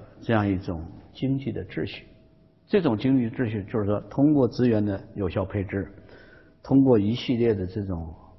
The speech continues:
商品、要素、服务等等方面的流动，实现这种全球的资源的配置最大化。当然，目前来讲，应该说还有很多问题，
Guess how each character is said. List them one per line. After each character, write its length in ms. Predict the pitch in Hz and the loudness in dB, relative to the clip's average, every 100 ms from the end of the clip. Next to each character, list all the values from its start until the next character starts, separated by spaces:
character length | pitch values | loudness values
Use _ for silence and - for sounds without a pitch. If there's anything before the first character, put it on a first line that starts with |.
| - | -14
商 400 | - 123 123 123 | 0 2 2 -2
品、 240 | - 87 80 - - - _ - | -4 -8 -8 -16 -20 -20 _ -4
要 300 | 127 123 98 | 0 2 0
素、 360 | - 120 98 - - - - _ | -2 -4 -4 -8 -20 -20 -20 _
服 200 | - - 113 | -8 0 2
务 80 | 135 | 4
等 160 | 101 113 | 0 -2
等 140 | 85 | -4
方 160 | 85 107 | -4 -2
面 120 | 101 | -2
的 60 | |
流 220 | 85 85 95 | -2 -6 -6
动， 180 | 110 - - - - | -8 -10 -18 -20 -16
实 300 | - - 92 | -8 -2 -2
现 280 | 104 87 | -2 -6
这 120 | 87 92 | -6 -8
种 200 | 80 76 - - - _ _ _ _ _ _ | -10 -14 -20 -20 -20 _ _ _ _ _ _
全 340 | - 104 101 110 | -4 0 2 0
球 300 | 104 95 104 | 0 0 0
的 240 | 101 85 - - - - - _ | 0 -2 -6 -16 -20 -20 -20 _
资 220 | - 110 | -8 -2
源 180 | 104 92 | 0 0
的 80 | 95 | -4
配 240 | - 107 | -4 -6
置 180 | 90 98 87 | -6 -8 -4
最 160 | 139 | -4
大 140 | 95 - | -4 -6
化。 280 | - - - - _ _ _ | -12 -18 -20 -20 _ _ _
当 120 | - 147 | 2 4
然， 180 | 156 - | 4 4
目 120 | 180 | 4
前 240 | 160 127 120 | 4 4 4
来 140 | 113 | 2
讲， 220 | 110 90 | 2 0
应 80 | 104 | 0
该 100 | 107 | 0
说 100 | 113 | -2
还 140 | 107 | -4
有 80 | 104 | -6
很 160 | 101 71 87 | -8 -12 -10
多 140 | 107 | -6
问 200 | 131 127 | -6 -6
题， 180 | - | -10